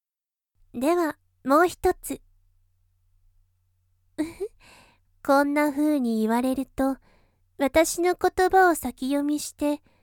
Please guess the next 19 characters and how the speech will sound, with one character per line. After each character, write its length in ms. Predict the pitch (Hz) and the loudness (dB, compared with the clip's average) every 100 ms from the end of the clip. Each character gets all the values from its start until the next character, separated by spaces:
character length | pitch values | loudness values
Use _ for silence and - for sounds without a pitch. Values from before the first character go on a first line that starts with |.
| _ _ _ - | _ _ _ -2
輪 140 | 262 | 0
っ 80 | 247 - | 0 2
か 220 | 330 359 | 4 4
を 60 | 370 | 4
作 240 | - - | -4 -2
り 120 | 370 370 | 0 2
ま 160 | 403 | 0
せ 180 | 392 403 | 0 -2
ん 60 | 392 | -2
で 100 | 330 | -4
し 80 | |
た 160 | - 247 | -6 -10
か？ 400 | - 220 285 - _ _ _ _ _ _ _ _ _ _ _ _ _ _ _ _ - | -8 -6 -6 -8 _ _ _ _ _ _ _ _ _ _ _ _ _ _ _ _ -4
い 140 | 294 | -2
い 20 | 320 | -2
ん 60 | |
で 140 | 294 269 | -2 -6
す 180 | - | -6
よ。 300 | 240 277 339 | -6 -4 -6